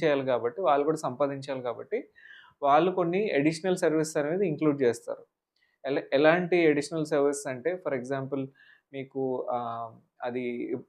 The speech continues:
ఆ, కోటింగ్ అవ్వచ్చు. అంటే మనకి సెరామిక్ కోటింగ్ అనేసి ఉన్నది. So ఇట్లాంటివి అవ్వచ్చు. లేదంటే, ఆ, టెఫ్లాన్ కోటింగ్ గాని అవ్వచ్చు. So ఇలాంటి అడిషనల్ సర్వీస్ యాడ్ చేయొచ్చు.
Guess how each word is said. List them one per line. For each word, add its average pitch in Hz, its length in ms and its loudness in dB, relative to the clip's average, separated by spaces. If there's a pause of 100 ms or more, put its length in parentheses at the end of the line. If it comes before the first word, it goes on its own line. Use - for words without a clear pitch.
ఆ, 123 280 -2
కోటింగ్ 165 380 4
అవ్వచ్చు. 127 400 2
అంటే 123 180 -2
మనకి 131 300 -4
సెరామిక్ 135 440 -2
కోటింగ్ 127 400 -4
అనేసి 123 260 -10
ఉన్నది. 120 520 -10
So 120 160 -8
ఇట్లాంటివి 127 440 -4
అవ్వచ్చు. 117 360 -4
లేదంటే, 127 460 -4 (540)
ఆ, 117 340 -8 (420)
టెఫ్లాన్ 143 400 -2
కోటింగ్ 123 360 -2
గాని 120 180 -2 (180)
అవ్వచ్చు. 117 540 -6 (100)
So 139 60 2
ఇలాంటి 151 680 2
అడిషనల్ 139 400 0
సర్వీస్ 139 360 0
యాడ్ 123 260 2
చేయొచ్చు. 123 400 -2